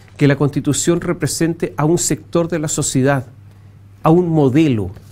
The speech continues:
a un modelo que ese sector propugna. Es lo que expresó hace unos días el senador Jaime Quintana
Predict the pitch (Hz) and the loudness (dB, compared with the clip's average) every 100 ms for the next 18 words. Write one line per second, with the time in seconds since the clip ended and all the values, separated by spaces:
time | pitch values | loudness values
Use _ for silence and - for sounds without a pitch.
0 | - - - - - - 147 151 151 131 | -20 -20 -20 -20 -20 -4 0 2 4 4
1 | 147 175 175 - - 113 110 - 160 160 | 2 0 -4 -4 -2 -4 -8 -6 -4 0
2 | 233 139 104 98 - - - - - - | 0 0 -2 -8 -18 -20 -20 -20 -20 -20
3 | - - 220 240 233 202 185 160 - 190 | -14 -2 0 0 2 0 2 0 0 -2
4 | 196 - 156 185 180 156 175 175 165 - | -2 -4 -2 0 0 0 0 0 -4 -2
5 | 151 143 165 165 175 175 165 139 120 - | -2 0 -2 -2 -2 0 0 0 0 0
6 | 160 127 101 | 0 0 -4